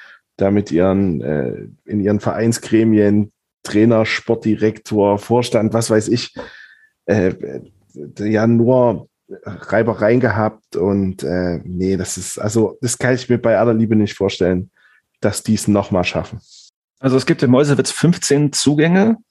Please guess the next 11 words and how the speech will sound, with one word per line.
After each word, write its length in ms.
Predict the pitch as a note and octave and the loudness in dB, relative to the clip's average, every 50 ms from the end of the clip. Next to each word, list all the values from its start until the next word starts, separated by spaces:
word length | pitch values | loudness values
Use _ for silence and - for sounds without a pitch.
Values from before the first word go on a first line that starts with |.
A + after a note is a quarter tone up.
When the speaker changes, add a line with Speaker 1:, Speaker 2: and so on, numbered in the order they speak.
| _ _ _ _ - C3 A#2+ | _ _ _ _ -18 -16 -14
Speaker 2:
So 320 | - - A2+ A#2 C3+ D3 | -6 -2 0 0 0 0
viel, 380 | C#3+ - B2+ B2 C3+ C3 B2 G#2+ | 0 0 2 4 4 4 4 2
sechs, 400 | G2+ G#2 A2 B2+ - - - - | 2 0 0 0 -2 -6 -8 -6
acht, 240 | - A#2+ - - - _ _ _ | -4 -4 -4 -4 -10 _ _ _
zehn, 560 | - - - - - G#2+ A2+ A#2 A#2 G2+ - | -12 -12 -10 -4 0 2 4 4 4 2 0
zwölf, 460 | - - - - - F2+ F#2+ G2+ - | -4 -10 -12 -8 -6 -4 -4 -4 -4
vierzehn, 640 | - - - - - G#2 G2 - - G#2+ G#2 G#2 G#2 G2 | -8 -12 -16 -6 -4 -4 -4 -2 -2 -2 0 0 0 -2
sechzehn, 500 | G#2+ G#2 G#2+ - - - - G2+ - - | -2 -6 -8 -8 -8 -6 -6 -6 -4 -4
achtzehn, 640 | - - F#2 - - - - G2 G2 G2+ G2+ G#2 - - _ _ _ _ _ _ _ _ _ _ _ _ | -6 -6 -6 -6 -10 -10 -6 -4 -4 -4 -4 -6 -8 -14 _ _ _ _ _ _ _ _ _ _ _ _
einundzwanzig 640 | - B2+ F3 F#3+ F3 C#3+ - B2+ B2+ C3 - - - | 0 2 2 2 2 2 2 0 0 0 0 -2 -6
Abgänge. 420 | - - - G#2 A2 B2 - - | -6 -2 0 0 0 0 -2 -4